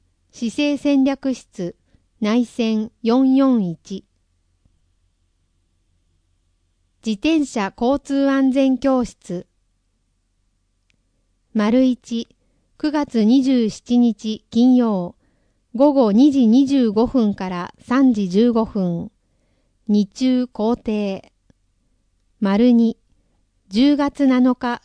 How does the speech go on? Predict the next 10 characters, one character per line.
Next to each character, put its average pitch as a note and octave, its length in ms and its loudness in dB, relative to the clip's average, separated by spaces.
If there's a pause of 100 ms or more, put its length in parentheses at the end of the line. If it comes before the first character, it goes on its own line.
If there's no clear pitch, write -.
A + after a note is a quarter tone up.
月 G3+ 300 -4
曜、 A3 400 -4 (520)
一 C#4+ 280 -2
時 C4+ 160 -2
二 B3 180 4
十 A#3+ 220 0
五 A3 160 0
分 A3 260 -2
か F3+ 160 -10
ら F3 220 -12